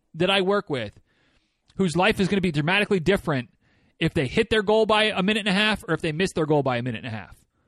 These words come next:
Like, they're still gonna get up and go to work. They're still gonna hug their kids and their spouse and their partners and things. Like, like, all that stuff is still gonna be the same.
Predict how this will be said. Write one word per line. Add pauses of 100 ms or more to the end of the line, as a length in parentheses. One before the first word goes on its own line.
(260)
Like, (240)
they're
still
gonna
get
up
and
go
to
work.
They're
still
gonna
hug
their
kids
and
their
spouse
and
their
partners
and
things.
Like, (460)
like, (340)
all
that
stuff
is
still
gonna
be
the
same.